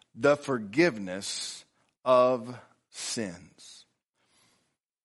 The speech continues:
There are so many people who will tell you, "I cannot come to your church because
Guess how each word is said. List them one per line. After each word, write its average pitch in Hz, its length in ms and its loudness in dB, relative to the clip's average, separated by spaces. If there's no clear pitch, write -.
There 202 200 6
are 143 60 2
so 220 340 6
many 220 200 4
people 196 420 2
who 147 140 -2
will 147 140 -2
tell 190 280 4
you, 120 400 -4
"I 190 340 8
cannot 175 580 4
come 180 260 2
to 165 60 0
your 156 180 2
church 175 460 2
because 147 340 2